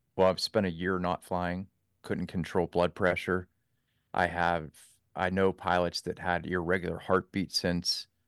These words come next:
I know multiple pilots that have had that. I've, I've personally witnessed one where in their, their iPhone, or their, their iWatch rather,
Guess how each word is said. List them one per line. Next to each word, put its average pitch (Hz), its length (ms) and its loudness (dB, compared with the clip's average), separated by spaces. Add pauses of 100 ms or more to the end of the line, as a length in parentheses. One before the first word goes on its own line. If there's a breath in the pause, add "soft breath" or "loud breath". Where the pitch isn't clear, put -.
(500)
I 98 80 -2
know 95 160 2
multiple 90 360 2
pilots 82 340 -6
that 85 80 -6
have 82 100 -8
had 82 240 -4
that. 85 280 -4
I've, 85 400 -6
I've - 220 -4
personally 98 400 4
witnessed 87 400 -2
one 92 220 2
where 87 220 2
in 85 60 -2
their, 80 280 -2 (200)
their 85 140 -2
iPhone, 85 600 2 (380)
or 95 140 4
their, 90 200 2 (140)
their 85 120 -2
iWatch 90 500 2
rather, 82 400 -2